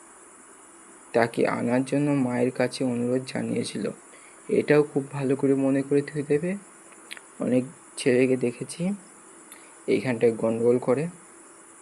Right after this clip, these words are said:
এটার উত্তর হবে কিন্তু আষাঢ়। ওই কোণটা ছিঁড়ে একটুখানি এখানে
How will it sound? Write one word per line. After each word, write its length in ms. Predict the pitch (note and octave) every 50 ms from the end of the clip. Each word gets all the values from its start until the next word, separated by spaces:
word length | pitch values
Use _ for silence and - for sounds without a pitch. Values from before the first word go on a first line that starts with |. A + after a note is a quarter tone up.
| - - -
এটার 220 | D#3+ C3 - B2
উত্তর 320 | B2+ B2 B2 A#2 - - B2
হবে 220 | B2+ C#3 C3+ C3+
কিন্তু 360 | C3 C#3+ C#3+ C#3+ C#3+ - - - -
আষাঢ়। 340 | - G3 - - - - - - - - - - - - - - - - - - - - - - - - - - - - - - - - - - - - - - - - - - - - - - - - - - - - - - - - - - - - - - - - - - -
ওই 160 | A#2+ B2+ C3 B2+ -
কোণটা 580 | - A#2+ B2 B2 B2 C3 C3 C3+ C3 A#2+ - - - - - - - - - - - - - - - - - - - - - - - - -
ছিঁড়ে 360 | - - C#3 B2 C3 B2+ - -
একটুখানি 720 | - A#2 - - - C3+ - - C3+ C3 C3+ C3+ C#3+ D#3 D#3 - - - - - - - - - - - - - - - - - - - - - - - - - - - - - - - - - - - - - - - - - - -
এখানে 680 | - A#2 A#2+ - - C#3+ C3+ C3+ C#3 C3+ D3 D#3 E3+